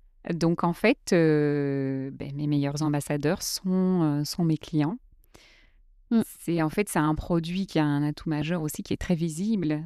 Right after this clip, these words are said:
Speaker 1: Donc, euh, dès que vous recevez
Speaker 2: Oui,
Speaker 1: des
Speaker 2: c'est
Speaker 1: gens
Speaker 2: vrai,
Speaker 1: chez
Speaker 2: hein.
Speaker 1: vous, euh, bah, les gens le remarquent, euh, directement et ont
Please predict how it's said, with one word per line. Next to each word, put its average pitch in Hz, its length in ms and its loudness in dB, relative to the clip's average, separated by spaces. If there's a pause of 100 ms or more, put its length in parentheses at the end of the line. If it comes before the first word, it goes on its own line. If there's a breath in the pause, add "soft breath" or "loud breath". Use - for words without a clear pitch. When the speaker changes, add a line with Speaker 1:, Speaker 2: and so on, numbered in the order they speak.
Speaker 1:
Donc, 156 440 -8
euh, 160 40 -6
dès 160 140 -6
que - 80 -16
vous 170 100 -12
recevez 160 380 -8
Speaker 2:
Oui, 277 120 8
Speaker 1:
des 330 40 6
Speaker 2:
c'est 311 60 -10
Speaker 1:
gens 175 160 -2
Speaker 2:
vrai, 240 120 4
Speaker 1:
chez 262 60 4
Speaker 2:
hein. 226 200 0
Speaker 1:
vous, 240 300 2
euh, 180 100 2
bah, 156 180 -4
les 156 160 -4
gens 185 160 -2
le 180 80 -6
remarquent, 170 560 -6
euh, 156 460 -4
directement 170 720 -2 (680)
et 156 80 0
ont 117 140 -4